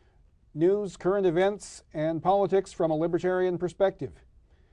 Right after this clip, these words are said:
With me tonight is my, uh, guest, the libertarian candidate for lieutenant governor of the state of New York, Professor Donald Silberger. Um, and, um,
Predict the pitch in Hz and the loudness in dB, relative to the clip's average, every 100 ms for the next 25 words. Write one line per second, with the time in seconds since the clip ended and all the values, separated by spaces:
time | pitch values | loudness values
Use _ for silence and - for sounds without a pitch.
0 | _ _ - 156 160 156 165 170 196 208 | _ _ -6 -4 -4 -4 -4 0 0 -2
1 | _ _ - - - 143 120 143 143 139 | _ _ -20 -16 -8 -6 -6 -6 -6 -6
2 | 135 135 131 175 175 - 151 135 131 175 | -6 -6 -4 -4 -4 -8 -6 -6 -2 2
3 | 185 180 190 190 175 165 160 170 170 175 | 2 2 2 4 4 2 0 0 2 0
4 | 180 - _ - 156 143 147 143 127 185 | -2 -10 _ -2 0 -2 -4 -8 -4 -2
5 | 202 196 180 185 160 127 120 135 131 131 | -2 0 2 4 2 -2 -6 -8 -8 -4
6 | - 175 151 143 135 165 202 - _ _ | 2 2 2 -2 2 2 2 -4 _ _
7 | _ _ _ _ - 135 147 147 139 147 | _ _ _ _ -10 -6 -4 -2 0 0
8 | 135 - 175 175 185 190 220 - _ _ | -2 0 2 6 6 6 4 -2 _ _
9 | _ _ _ - _ - 147 147 151 147 | _ _ _ -20 _ -6 -4 -2 -6 -10
10 | _ 165 165 170 170 160 160 | _ -6 -2 0 2 0 0